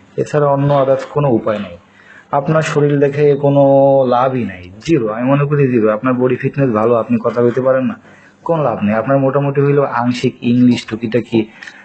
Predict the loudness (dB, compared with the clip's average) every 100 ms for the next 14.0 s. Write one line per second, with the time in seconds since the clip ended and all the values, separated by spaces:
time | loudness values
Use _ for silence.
0 | -12 -6 -4 -2 -2 -2 -2 -2 -2 0
1 | 2 0 0 -6 -6 -4 -4 -2 -2 0
2 | -2 -2 -6 -4 -4 -2 0 0 0 2
3 | 0 0 -2 0 -2 -2 0 0 0 2
4 | 0 -2 -8 -10 -10 -8 -6 -4 -2 -2
5 | -4 -6 -6 -4 -6 -6 _ -20 -20 -20
6 | -18 -8 -6 -2 -2 -2 -2 0 2 0
7 | -2 -12 -20 -16 -6 -6 -4 -2 -2 0
8 | 0 0 0 -2 -2 -2 -2 -2 0 0
9 | -2 -4 -10 -10 -16 -18 -20 _ -8 -4
10 | 0 0 0 0 -2 -4 -16 -20 _ _
11 | _ _ _ _ _ -8 -6 -6 -8 -4
12 | -2 0 0 0 0 -2 -2 -2 -2 -4
13 | -4 -4 -4 -4 -4 -4 -4 -4 -6